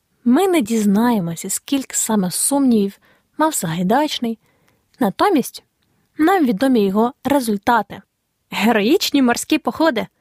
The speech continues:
як їх стали називати у народі, стали набувати деталей і перетворюватися в легенди. Адже успішні походи водночас на дві країни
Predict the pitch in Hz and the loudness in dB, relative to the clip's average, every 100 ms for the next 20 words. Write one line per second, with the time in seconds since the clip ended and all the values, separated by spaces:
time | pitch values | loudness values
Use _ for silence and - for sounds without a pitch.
0 | _ _ _ - 294 - 240 - - 226 | _ _ _ 0 0 2 -4 -4 -2 0
1 | 196 190 220 240 247 226 - 240 247 254 | 0 0 0 0 -2 -6 0 2 2 0
2 | 202 190 - _ _ _ - - - 320 | -2 -6 -12 _ _ _ -18 -6 -2 2
3 | 254 202 220 247 277 202 185 - 214 320 | 2 2 2 0 0 -4 -6 -2 0 2
4 | 339 277 - 254 - 220 202 196 226 247 | 0 -2 -4 -4 0 0 0 -2 0 0
5 | 208 214 202 190 180 202 190 190 147 _ | -2 -6 -4 -4 -2 -2 -2 -6 -14 _
6 | _ _ _ - - - 226 220 226 - | _ _ _ -20 -6 -2 0 2 0 -2
7 | 277 269 254 - 220 302 330 277 233 220 | -4 -2 -2 -2 -4 0 0 0 0 0
8 | 233 294 247 202 220 226 302 - 226 202 | 2 0 -2 0 0 2 0 -2 -4 0
9 | 226 359 311 | 2 2 0